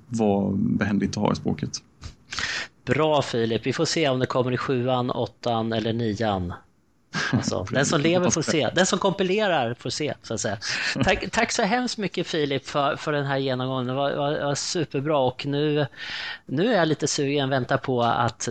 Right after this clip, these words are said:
Speaker 2: testa det. Och som sagt, eh, om man laddar ner Visual Studio tvåtusen femton Preview idag så är det väl default, eh, då Roslyn och C sharp sex punkt noll nu.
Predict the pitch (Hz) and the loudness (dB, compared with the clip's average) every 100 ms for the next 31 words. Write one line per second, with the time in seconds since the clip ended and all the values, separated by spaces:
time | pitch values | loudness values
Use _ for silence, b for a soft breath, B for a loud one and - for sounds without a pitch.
0 | - 143 123 180 160 139 - 165 156 143 | -2 0 2 2 4 2 2 2 2 0
1 | - 147 139 139 143 143 131 143 180 180 | 0 0 2 0 2 2 2 2 0 0
2 | - - 143 143 135 - 135 135 - 127 | -2 -2 -2 -2 -2 -2 -2 -2 0 0
3 | - 120 - 139 185 170 123 117 160 151 | 0 -2 0 0 2 2 2 2 2 2
4 | - 117 127 208 233 202 - 110 104 - | 2 2 2 2 0 -2 0 0 0 -2
5 | - 107 98 95 _ _ _ _ 117 104 | -2 2 0 -2 _ _ _ _ 0 2
6 | 101 - - 120 104 - 117 107 104 117 | 2 -2 -2 0 2 0 0 0 0 0
7 | 104 101 95 - 101 - 101 - 104 - | 2 2 0 -2 0 0 0 -2 -4 -4
8 | 107 - 110 - - | -6 -4 -4 -4 -6